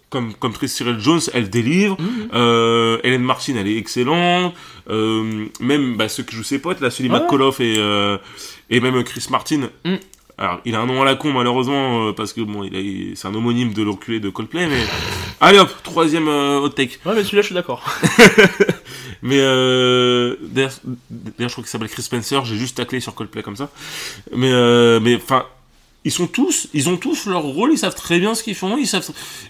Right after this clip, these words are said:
Speaker 1: et c'est pas, euh, ils ont, c'est pas une, quand tu vois le film, t'as, c'est pas une journée au travail. C'est, on... d'accord, donc on est parti pour faire de l'absurde à mort.
Speaker 2: Ouais.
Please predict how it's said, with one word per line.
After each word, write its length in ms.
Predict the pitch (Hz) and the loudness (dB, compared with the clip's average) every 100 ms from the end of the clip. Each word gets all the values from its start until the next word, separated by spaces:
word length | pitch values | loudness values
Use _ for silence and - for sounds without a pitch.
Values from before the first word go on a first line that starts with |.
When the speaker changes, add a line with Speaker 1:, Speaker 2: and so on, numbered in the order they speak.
| - | -2
Speaker 1:
et 80 | 147 | 0
c'est 160 | - | 2
pas, 440 | 170 214 214 190 180 | 0 2 2 2 0
euh, 280 | 170 170 165 _ - - | -2 -4 -8 _ -16 -8
ils 100 | 135 | -4
ont, 160 | 202 - _ _ _ | -4 -6 _ _ _
c'est 160 | - 170 | -4 0
pas 140 | 247 | 2
une, 180 | 208 175 - _ _ _ _ _ _ _ _ _ _ _ _ _ _ _ - | 2 0 -6 _ _ _ _ _ _ _ _ _ _ _ _ _ _ _ -4
quand 120 | 190 | -2
tu 120 | 190 | -2
vois 140 | 185 262 | -2 0
le 40 | |
film, 180 | 277 294 | 0 0
t'as, 140 | 240 156 - - - _ _ _ | 0 -4 -8 -18 -20 _ _ _
c'est 160 | - 180 | -4 0
pas 140 | 254 | 0
une 80 | 208 | 0
journée 180 | 160 196 | 4 4
au 40 | |
travail. 380 | 185 175 147 123 - _ _ - | 4 -2 -6 -10 -16 _ _ -12
C'est, 460 | - 156 185 202 - _ _ _ _ _ - | 0 6 6 4 -4 _ _ _ _ _ 0
on... 460 | 156 160 160 156 | 2 4 2 0
d'accord, 400 | 147 160 156 - - | 0 0 0 -2 -4
donc 160 | 131 123 - - - | -4 -6 -16 -12 -2
on 160 | 139 | 2
est 100 | 147 | 2
parti 280 | 147 143 160 | 0 -2 -2
pour 140 | 151 139 | -4 -2
faire 100 | 131 | -2
de 80 | 123 | 0
l'absurde 440 | 127 - 156 139 | -2 -4 -2 0
à 60 | 127 | 0
mort. 280 | 143 - - | -2 -4 -6
Speaker 2:
Ouais. 200 | 208 294 | -6 -6